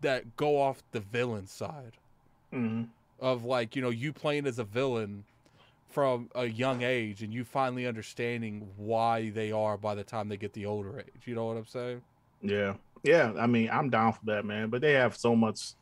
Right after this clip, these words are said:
Speaker 2: so many I P. Even if they, <laughs> you know, you know, it's funny. If you think about Pitfall, Activision owns Pitfall, right? Which was literally the first Tomb Raider or Uncharted game, you know. It was just like,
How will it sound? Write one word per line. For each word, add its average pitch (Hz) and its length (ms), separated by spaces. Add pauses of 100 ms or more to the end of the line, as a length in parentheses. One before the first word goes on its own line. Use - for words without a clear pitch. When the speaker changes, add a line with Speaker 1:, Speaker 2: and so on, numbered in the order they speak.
(400)
Speaker 2:
so 123 220
many 113 140
I 110 140
P. 131 260
Even 302 280
if 196 100
they, 175 140
<laughs> 160 40
you 156 100
know, 160 240
you 160 140
know, 147 160
it's 139 100
funny. 151 220
If 151 60
you - 60
think 185 160
about 127 280
Pitfall, 110 680 (1040)
Activision 127 520
owns 113 300
Pitfall, 98 440
right? 98 160
Which 131 220
was 113 160
literally 117 540
the 101 120
first 117 640 (840)
Tomb 131 400
Raider 123 340
or 107 400
Uncharted 117 640
game, 110 520
you 104 60
know. 104 340 (640)
It 135 100
was 123 180
just 120 180
like, 113 340